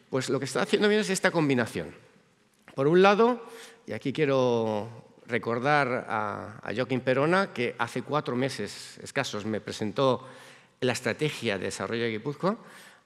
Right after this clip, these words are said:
hay que apostar, hay que apostar por sectores que están arraigados en el territorio, que pueden ser competitivos, pero que tienen que ser todavía más competitivos. Pero, aparte de eso, hay que intentar que el tejido productivo se vincule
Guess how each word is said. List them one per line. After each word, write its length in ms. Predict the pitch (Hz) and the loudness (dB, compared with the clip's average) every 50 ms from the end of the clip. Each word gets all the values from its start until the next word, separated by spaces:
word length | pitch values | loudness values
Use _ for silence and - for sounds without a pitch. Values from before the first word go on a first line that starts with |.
| _ _ _ _ | _ _ _ _
hay 120 | - 151 165 | 2 4 4
que 80 | 170 | 4
apostar, 480 | 160 - 131 117 - - 98 85 82 - - | 4 2 0 -2 -4 -6 -8 -8 -10 -8 -6
hay 100 | 135 131 | -4 -2
que 60 | 165 | -2
apostar 680 | 170 - 147 - - 170 175 180 175 165 - - - - | -2 -2 -4 -2 2 4 4 4 2 0 -8 -14 -16 -4
por 140 | - 147 131 | -2 -2 -2
sectores 480 | - - 120 - - 202 202 180 147 - | 0 -2 -4 -2 0 2 2 2 2 0
que 60 | - | -2
están 240 | 120 - 160 156 151 | -2 0 0 2 2
arraigados 420 | 139 127 123 110 127 131 120 104 | 2 2 2 2 2 0 0 0
en 60 | 117 | -2
el 60 | 110 - | -2 -2
territorio, 460 | 110 107 110 101 - 127 139 202 285 - - - _ _ - - _ _ _ _ _ _ _ _ _ _ _ _ _ _ _ | -2 -4 -4 -4 -4 -4 -4 -4 -6 -10 -16 -20 _ _ -20 -20 _ _ _ _ _ _ _ _ _ _ _ _ _ _ _
que 140 | - 120 110 | -4 -4 -2
pueden 280 | - 175 196 196 196 170 | 2 4 4 4 4 4
ser 160 | - 170 139 | 2 0 0
competitivos, 560 | 147 135 - 143 117 120 123 147 165 180 - | 0 0 0 0 -2 -2 -2 -2 -2 -4 -2
pero 160 | - 139 123 | 0 0 0
que 120 | 113 135 - | 0 -2 -2
tienen 220 | - 147 160 156 | 0 0 0 0
que 80 | 151 143 | 0 -2
ser 140 | - 160 - - - - - | -2 -4 -4 -6 -10 -10 -6
todavía 320 | - 131 123 120 127 123 120 | -2 -2 -2 0 -2 -2 -2
más 140 | 117 104 | -2 -4
competitivos. 640 | - 117 95 101 87 - - - 85 82 - - - - _ _ _ _ _ _ _ _ _ - - - - - _ _ _ _ | -6 -6 -8 -8 -8 -10 -10 -12 -14 -14 -14 -16 -18 -20 _ _ _ _ _ _ _ _ _ -20 -20 -20 -20 -20 _ _ _ _
Pero, 260 | _ 156 156 156 147 - - - - - | _ 4 4 4 4 2 -2 -10 -10 -2
aparte 480 | - 117 110 - 123 135 151 - 190 190 | -2 -2 0 2 2 0 2 4 4 4
de 100 | 180 202 | 6 4
eso, 320 | 202 202 - 196 240 254 - - - - | 4 4 2 0 0 0 -2 -8 -6 -2
hay 140 | 151 160 | -2 0
que 100 | 156 - | 0 0
intentar 720 | 165 151 - 139 123 120 120 185 175 - - - - - - - _ _ _ _ _ _ _ _ _ _ _ _ _ _ _ _ _ _ | -2 0 2 0 0 2 2 2 0 0 -2 -10 -20 -20 -20 -20 _ _ _ _ _ _ _ _ _ _ _ _ _ _ _ _ _ _
que 120 | - 147 | 2 2
el 80 | 127 117 | 4 4
tejido 360 | - 117 - - 143 131 147 139 | 2 -2 -2 -2 -2 -2 -2 0
productivo 800 | 156 160 156 151 156 - 180 175 190 233 285 - - - - - | 0 0 0 0 0 -2 0 0 0 0 0 -4 -10 -20 -20 -18
se 220 | - - - 147 135 | -14 -4 0 0 2
vincule 580 | 131 135 127 120 - 175 170 151 113 92 87 | 2 2 0 0 0 2 2 4 2 2 0